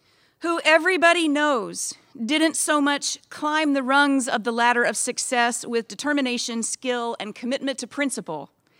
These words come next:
but instead scrambled and clawed his way to the top on the bent backs of inherited wealth, business cronyism, vulgar displays of material excess,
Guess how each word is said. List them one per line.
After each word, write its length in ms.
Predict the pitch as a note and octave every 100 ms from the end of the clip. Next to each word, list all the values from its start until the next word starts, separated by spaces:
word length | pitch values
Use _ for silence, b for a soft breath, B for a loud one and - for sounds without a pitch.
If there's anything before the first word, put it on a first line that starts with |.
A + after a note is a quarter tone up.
| b b b b b b b
but 200 | A#3 D4
instead 580 | D4+ D4 - F4+ F4 C4+
scrambled 680 | - - D4 D4+ E4 E4+ D#4+
and 200 | B3+ A#3+
clawed 480 | - - C#4+ D#4 D#4
his 260 | B3+ A3+
way 220 | G#3+ G#3+ A3
to 140 | B3
the 100 | G#3+
top 400 | - A#3 A3+ A3+
on 120 | A3+
the 60 | G#3+
bent 360 | G3 C#4 D#4 A#3
backs 460 | A3+ A3 - -
of 400 | - G#3+ F#3+ -
inherited 680 | - A3 G#3+ A#3+ C4+ C#4 C#4+
wealth, 520 | A#3+ C4 C#4+ - - - _ _ _ _ _ _ _ G#3
business 380 | G#3+ C4 C#4 C#4
cronyism, 880 | - C#4+ C4+ C4+ C4 B3 C4+ C#4 B3+ _ _ _ _ _ _ _
vulgar 500 | G#3+ C4 C#4 C4+ C#4+
displays 800 | B3 C4 - C4 B3+ B3 B3+ -
of 160 | A#3
material 540 | A3 A3+ - B3+ B3 A3
excess, 680 | A3+ - - A3+ A3 - -